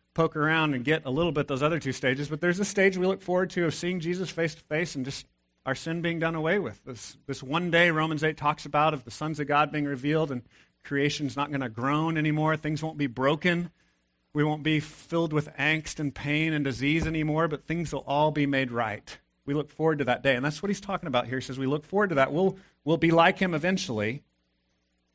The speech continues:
And we're already his children. A, a good illustration of, of it is this. I have a son,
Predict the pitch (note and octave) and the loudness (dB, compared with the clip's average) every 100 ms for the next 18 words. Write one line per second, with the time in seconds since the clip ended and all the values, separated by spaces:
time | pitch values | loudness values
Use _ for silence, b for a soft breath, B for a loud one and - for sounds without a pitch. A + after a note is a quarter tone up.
0 | _ _ - C3+ C#3+ F#3 G3+ F#3+ G3 - | _ _ -4 4 8 8 6 2 0 -2
1 | G3 D#3 G#2+ G#2+ B2+ _ _ _ D3 E3 | 0 0 -6 -8 -12 _ _ _ -4 0
2 | E3+ G#3 G3 D#3 - F#3 - D#3+ C#3 - | 2 4 4 4 2 2 2 -2 -2 -8
3 | _ _ _ - C#3+ C3+ A#2+ C3+ C#3+ - | _ _ _ -4 -2 0 -2 0 0 2
4 | D3 E3 E3 D#3+ - D#3+ D3 D#3+ F#3 | 2 2 2 0 0 0 2 2 0